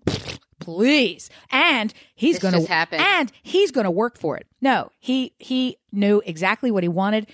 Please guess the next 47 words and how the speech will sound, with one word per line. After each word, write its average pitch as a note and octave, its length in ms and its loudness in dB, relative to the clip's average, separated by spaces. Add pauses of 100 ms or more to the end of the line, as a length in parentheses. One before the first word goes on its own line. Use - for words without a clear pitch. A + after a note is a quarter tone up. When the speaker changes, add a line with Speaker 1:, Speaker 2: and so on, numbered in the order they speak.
Speaker 1:
He F3 100 -8
worked F3+ 240 -2
for G#3 240 0
it. - 60 -4
He's F3+ 180 -12
been D#3+ 320 -4 (180)
building F#3+ 280 2
a F#3+ 40 -4
portfolio F#3 540 0
for E3+ 140 -4
a D#3+ 60 0
year D#3 180 -4
and C#3 80 -6
a C3+ 40 -12
half, G3+ 380 -4 (240)
taking, E3+ 460 -4
he F#3+ 380 0
has F3 200 -2 (200)
specifically A3+ 720 -6
Speaker 2:
So - 120 -2
Speaker 1:
targeted G3 340 2
Speaker 2:
proud E3+ 120 0
of D#3+ 60 0
Speaker 1:
this. D3 100 -6
Speaker 2:
him. D#3 260 -8
Speaker 1:
So C4 140 2
to B3 200 0
have A#3+ 160 -4
done C4+ 220 0
all B3 260 2
of G#3 60 0
that A3 240 -4
shit, - 240 -6
to G#3 80 -4
Babe A3 340 -6
Ruth C4 280 0
this F#3+ 160 -4
shit, F3 280 -4 (120)
I'm A#3 260 -2
going A3 300 0
there. G#3 440 -2
Boop, F#3 120 -6
boop, B4 360 2 (140)
and F3+ 160 -10
then - 60 -6
Speaker 2:
Can A#3 100 0
I A3 40 4